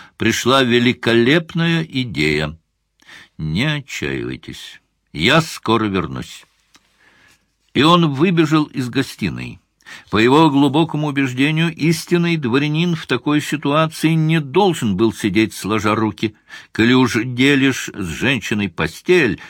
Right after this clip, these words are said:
следует принимать близко к сердцу и ее злоключения. Поднявшись к себе, он засунул пару пистолетов за пояс и взял длинный хлыст.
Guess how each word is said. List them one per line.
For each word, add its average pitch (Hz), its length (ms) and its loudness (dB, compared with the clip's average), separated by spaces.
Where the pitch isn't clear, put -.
следует 104 680 -2
принимать 92 420 -2
близко 160 720 -2
к 156 80 -10
сердцу 143 600 -4
и 104 180 -8
ее 104 840 0
злоключения. 87 1120 -6
Поднявшись 127 500 -2
к - 60 -14
себе, 71 360 -6
он 117 220 0
засунул 143 600 0
пару 131 340 0
пистолетов 123 680 -2
за 104 100 -2
пояс 160 520 0
и 123 160 2
взял 123 440 0
длинный 139 560 -2
хлыст. - 680 -8